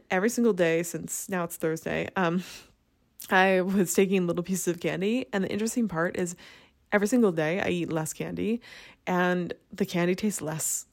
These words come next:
and less good <laughs> every single day 'cause it's shitty candy. It's just Hershey's candy, right? It's Reese's. It's not high quality at all. And, um, I think yesterday I was eating one of the candies. I was like, "This tastes kinda gross.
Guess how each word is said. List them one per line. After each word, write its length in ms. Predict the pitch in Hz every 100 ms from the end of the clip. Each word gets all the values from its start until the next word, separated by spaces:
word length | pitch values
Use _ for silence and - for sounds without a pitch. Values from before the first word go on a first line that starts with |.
| -
and 120 | 180
less 180 | 139 -
good 340 | - 143 175 -
<laughs> 80 | -
every 200 | 190 185
single 320 | - 208 -
day 400 | 190 - 233 247 - -
'cause 120 | - 359
it's 320 | 359 - -
shitty 240 | - 170
candy. 380 | 170 180 185 -
It's 240 | 220 - -
just 300 | 220 - - _ _ -
Hershey's 540 | - 160 - 156 156
candy, 380 | - 156 156 151
right? 280 | 151 156 160
It's 160 | 151 160
Reese's. 600 | 160 156 156 156 160 - - - - -
It's 100 | 208
not 140 | 175
high 140 | 156
quality 420 | 139 160 156 156 156
at 80 |
all. 320 | 147 143 170 - - - - -
And, 480 | 190 180 170 180 - - - _ -
um, 480 | 180 170 165 165 - - -
I 80 | 185
think 200 | 185 190
yesterday 540 | 165 165 - 180 170 165
I 40 |
was 140 | 160 -
eating 260 | 170 165
one 100 | 165
of 100 | 170
the 60 | 165
candies. 460 | - - 202 208 -
I 20 |
was 100 | 202
like, 120 | 208
"This 160 | 269 -
tastes 260 | 403 403
kinda 320 | - 269 180
gross. 600 | 156 - - - - -